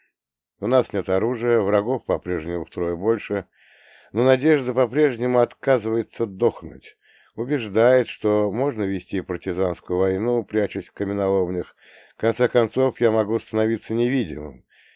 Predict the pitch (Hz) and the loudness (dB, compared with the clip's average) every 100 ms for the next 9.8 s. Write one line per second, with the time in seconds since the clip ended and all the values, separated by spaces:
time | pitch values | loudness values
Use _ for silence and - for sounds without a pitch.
0 | _ 95 107 98 95 - 101 - 113 117 | _ 2 2 2 -2 0 0 2 0 2
1 | 123 110 - 98 - 98 95 90 98 107 | -2 -4 -2 -2 -2 -6 -6 -6 -4 -4
2 | 104 67 78 _ _ _ _ _ _ _ | -4 -8 -16 _ _ _ _ _ _ _
3 | _ _ _ _ _ _ _ _ _ 90 | _ _ _ _ _ _ _ _ _ -10
4 | 101 131 135 117 85 90 90 80 82 76 | 0 0 0 -4 -8 -6 -6 -6 -8 -10
5 | - 104 113 - 98 90 - _ _ _ | -10 -6 -6 -4 -4 -4 -8 _ _ _
6 | _ _ _ 98 117 143 151 131 - 131 | _ _ _ 4 6 8 8 6 0 0
7 | 127 120 95 123 131 113 101 95 104 95 | 2 2 2 -2 -2 -6 -10 -8 -6 -2
8 | 110 117 - 107 90 107 101 - 98 98 | 2 2 0 -6 -2 0 0 -2 -2 0
9 | 95 98 101 104 95 73 76 - | 0 -2 -2 -4 -4 -8 -14 -20